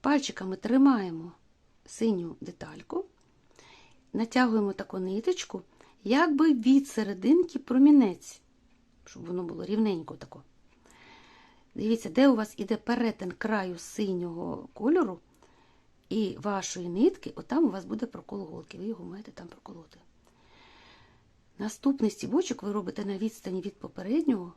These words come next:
вище. Тако. Десь на п'ять міліметрів. Три, чотири, п'ять міліметрів. Головне, щоб вони були приблизно рівномірно.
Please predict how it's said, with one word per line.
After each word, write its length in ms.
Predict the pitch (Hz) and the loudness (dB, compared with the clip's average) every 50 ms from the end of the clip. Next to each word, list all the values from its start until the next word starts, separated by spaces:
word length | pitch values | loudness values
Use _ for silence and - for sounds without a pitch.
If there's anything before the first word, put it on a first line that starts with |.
| _ - | _ -16
вище. 480 | - 180 170 - - - - - 165 - _ _ _ _ _ _ _ _ _ _ _ _ _ | -14 -14 -12 -12 -12 -12 -12 -14 -16 -20 _ _ _ _ _ _ _ _ _ _ _ _ _
Тако. 220 | - - - - _ _ _ _ _ _ _ _ _ _ | -20 -20 -20 -20 _ _ _ _ _ _ _ _ _ _
Десь 180 | - 302 381 - | -2 -2 0 0
на 80 | 262 196 | 0 -2
п'ять 200 | - 220 226 240 | 0 -2 0 0
міліметрів. 500 | 220 208 202 175 165 160 - - - - | 0 0 -2 -4 -6 -10 -14 -18 -18 -2
Три, 220 | - - 453 453 | 6 10 10 10
чотири, 380 | 453 - 240 262 294 311 269 233 | 10 6 2 4 6 6 6 6
п'ять 340 | 233 - 226 233 233 233 | 4 2 2 2 2 2
міліметрів. 460 | - 208 190 196 185 190 180 - - 185 | 0 0 0 0 -2 -4 -6 -6 -6 -4
Головне, 360 | 220 262 330 339 403 427 403 | -2 -2 0 0 2 0 0
щоб 160 | - 302 240 | 0 -2 0
вони 200 | 247 285 330 381 | 4 6 6 6
були 260 | 320 269 254 285 277 - - - - - - - - - - - _ _ _ | 6 6 4 2 2 0 -4 -14 -14 -14 -16 -16 -18 -20 -20 -20 _ _ _
приблизно 640 | - 220 254 214 196 226 254 320 349 330 - 320 285 | -2 0 2 2 4 6 8 6 6 6 4 4 6
рівномірно. 680 | 254 254 254 254 240 220 180 165 156 135 - 160 | 6 6 6 4 4 2 0 -2 -6 -10 -14 -18